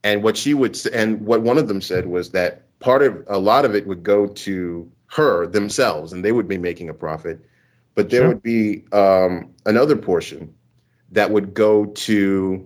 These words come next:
Speaker 1: um, black, uh, feminists, um, black female activists. And, um,
Speaker 2: Sure.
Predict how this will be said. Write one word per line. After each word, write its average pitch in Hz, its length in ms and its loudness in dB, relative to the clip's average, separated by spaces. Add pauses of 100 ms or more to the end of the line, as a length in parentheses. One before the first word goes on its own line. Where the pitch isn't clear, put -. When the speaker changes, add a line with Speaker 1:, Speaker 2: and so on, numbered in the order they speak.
(160)
Speaker 1:
um, 85 560 -4 (960)
black, 110 420 -2
uh, 87 360 -6
feminists, - 680 -6 (960)
um, 85 540 -8
black 101 240 2
female 101 380 -4
activists. - 760 -6 (140)
And, 80 320 -8
um, 76 220 -6
Speaker 2:
Sure. 127 240 -2